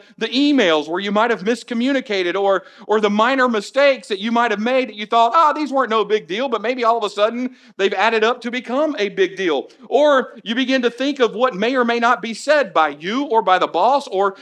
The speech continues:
you begin to play out scenarios in your mind. "Well, if the boss says this, I'm gonna say that, and he's gonna say this, and then I'm gonna get a promotion,"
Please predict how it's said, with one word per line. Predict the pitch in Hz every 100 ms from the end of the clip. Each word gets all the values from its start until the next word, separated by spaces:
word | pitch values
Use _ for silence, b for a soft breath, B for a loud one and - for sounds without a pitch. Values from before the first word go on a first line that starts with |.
| 277
you | 196 214
begin | 233 240
to |
play | - 226 247
out | 240
scenarios | - 247 285 294 220 190
in | 175
your | 202
mind. | 202 151
"Well, | 131
if | 120
the |
boss | 113 127 143
says | 170 151 156
this, | 190 -
I'm | 127 160
gonna | 190 196
say | 190 226 226
that, | 285 - - -
and | 104
he's | 143 147
gonna | 156 165
say | 147 190 185
this, | 233 240
and | 190
then | 208
I'm | 214 220
gonna | 220
get | 214
a | 214
promotion," | 226 233 240 - 135